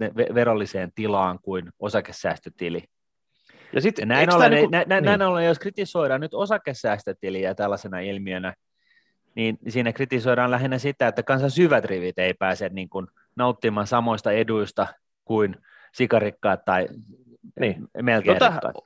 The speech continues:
Speaker 2: niin, osakesäästötilihän tää on jo, tiedätkö, nostanut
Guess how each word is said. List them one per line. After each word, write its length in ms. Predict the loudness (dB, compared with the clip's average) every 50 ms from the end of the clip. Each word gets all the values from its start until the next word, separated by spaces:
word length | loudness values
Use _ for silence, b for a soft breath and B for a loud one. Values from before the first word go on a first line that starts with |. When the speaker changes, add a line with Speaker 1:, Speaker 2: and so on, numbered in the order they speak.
| -6 -2
Speaker 2:
niin, 140 | -2 0 2
osakesäästötilihän 880 | 0 0 0 -2 -6 -4 -4 -4 -4 -4 -4 -4 -2 -2 0 0 -2 -2 0
tää 120 | 2 2
on 80 | 4 4
jo, 180 | 4 2 0 -2 0
tiedätkö, 220 | 0 0 2 0 -2 -4 _ _ _ -4 0
nostanut 640 | 2 2 2 2 0 -2 0 0 0 -2 -2 B